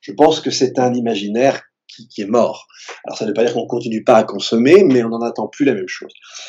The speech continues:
Alors, euh, maintenant, on, on, on sort pas de la consommation, euh, euh, par obsession. Euh, le, la difficulté, c'est que aujourd'hui, effectivement, ce sont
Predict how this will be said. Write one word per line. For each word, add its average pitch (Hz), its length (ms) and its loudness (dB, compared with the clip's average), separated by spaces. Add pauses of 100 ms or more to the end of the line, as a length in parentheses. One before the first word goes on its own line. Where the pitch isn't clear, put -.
(280)
Alors, - 320 8
euh, - 160 -10
maintenant, 151 280 4 (260)
on, 139 160 -6
on, 151 120 -2 (100)
on 147 40 0
sort - 300 -2
pas 185 160 8
de 147 100 0
la 135 100 2
consommation, 139 1120 0 (140)
euh, 110 380 -2 (640)
euh, 98 1000 0
par 95 100 -2
obsession. 120 500 4 (360)
Euh, 123 280 -2
le, 117 220 0
la 123 180 2
difficulté, 135 640 4
c'est 143 240 0
que 143 100 0
aujourd'hui, 131 1200 4
effectivement, 131 920 0
ce - 240 -8
sont 139 640 2